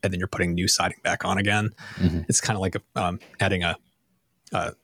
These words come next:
Speaker 1: what do you call 'em? Like, one of those thermos kind of, like, things around the outside of your <laughs> house in
Speaker 2: Right.
Speaker 1: a way.
Speaker 2: Adding a shell
Speaker 1: Uh,
Speaker 2: to the outside. It'll make
Speaker 1: yeah,
Speaker 2: your house look
Speaker 1: basically, I mean,
Speaker 2: beefy.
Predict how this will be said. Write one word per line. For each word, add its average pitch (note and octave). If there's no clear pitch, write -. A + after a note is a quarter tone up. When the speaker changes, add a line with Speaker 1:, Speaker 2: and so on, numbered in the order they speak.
Speaker 1:
what G#2
do F#2
you F#2
call F#2
'em? E2+
Like, E2+
one -
of F#2+
those F2
thermos F#2+
kind G2
of, F#2+
like, G2
things G2+
around F#2+
the F2
outside -
of -
your -
<laughs> -
house -
in -
Speaker 2:
Right. F2
Speaker 1:
a -
way. C3
Speaker 2:
Adding F#2+
a F2
shell E2+
Speaker 1:
Uh, F#2+
Speaker 2:
to F2
the E2
outside. E2
It'll B2+
make G#2+
Speaker 1:
yeah, F#2+
Speaker 2:
your G#2
house A#2+
look A2+
Speaker 1:
basically, G2
I -
mean, G2
Speaker 2:
beefy. F2